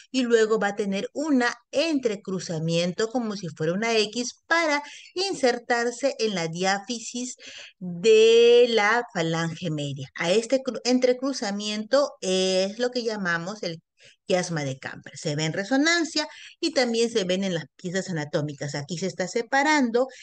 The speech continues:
el tendón, eh, profundo que ya se superficializó. Entonces,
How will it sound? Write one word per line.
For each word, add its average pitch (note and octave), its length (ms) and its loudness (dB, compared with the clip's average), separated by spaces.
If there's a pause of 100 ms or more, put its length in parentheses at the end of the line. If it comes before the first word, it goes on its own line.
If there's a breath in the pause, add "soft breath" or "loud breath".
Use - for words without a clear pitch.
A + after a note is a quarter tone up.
(160 loud breath)
el D4 260 0
tendón, F3+ 640 -2 (640 loud breath)
eh, G3 440 2
profundo G#3 680 -2
que E3 160 -2
ya E3 180 -2
se E3+ 140 -8
superficializó. C#3 880 -10 (180)
Entonces, A3 460 -2